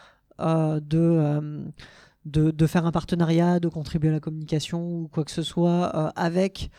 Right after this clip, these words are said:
euh, une, euh, entreprise, concrètement une entreprise privée qui était là pour vendre un jeu à la fin.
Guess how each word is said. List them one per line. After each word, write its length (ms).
euh, 680
une, 260
euh, 260
entreprise, 520
concrètement 420
une 120
entreprise 400
privée 280
qui 80
était 140
là 140
pour 140
vendre 260
un 80
jeu 160
à 60
la 100
fin. 180